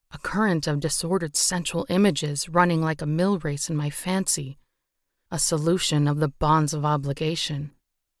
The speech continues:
an unknown but not an innocent freedom of the soul.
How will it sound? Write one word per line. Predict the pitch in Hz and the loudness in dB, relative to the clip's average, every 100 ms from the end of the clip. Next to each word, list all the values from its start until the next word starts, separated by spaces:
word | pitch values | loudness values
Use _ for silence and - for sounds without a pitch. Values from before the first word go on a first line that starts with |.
| _ _ _ _ _ | _ _ _ _ _
an | 165 - | -6 0
unknown | 170 185 180 165 147 143 - _ _ _ | 2 2 2 2 0 -4 -10 _ _ _
but | - 147 | -6 -2
not | 165 160 147 147 - - _ | 2 2 2 -2 -14 -20 _
an | 160 - | -10 -4
innocent | 165 180 - 151 - _ - | -2 0 -2 -6 -8 _ -10
freedom | 170 156 147 | -4 0 0
of | 147 | 0
the | 143 | -2
soul. | 139 - 160 151 139 | -4 -2 0 0 -4